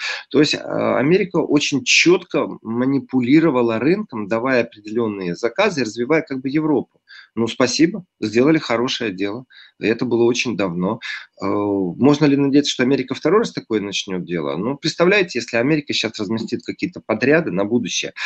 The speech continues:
с инфраструктурой, с инвестициями, э, с гарантиями государственными, с облигациями, с кредитной линией. Притом эта кредитная линия будет такая, миллиардов на десять минимум, в Польше, а не во Франции. И что Франция будет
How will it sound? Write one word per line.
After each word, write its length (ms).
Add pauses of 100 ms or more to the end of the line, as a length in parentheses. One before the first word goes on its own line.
(160)
с 100
инфраструктурой, 680
с 120
инвестициями, 840
э, 380
с 100
гарантиями 720
государственными, 720
с 120
облигациями, 920 (280)
с 100
кредитной 600
линией. 680 (140)
Притом 280
эта 140
кредитная 380
линия 220
будет 180
такая, 300
миллиардов 500
на 80
десять 380
минимум, 460 (200)
в 140
Польше, 460 (300)
а 100
не 120
во 100
Франции. 640 (440)
И 440
что 280
Франция 500
будет 300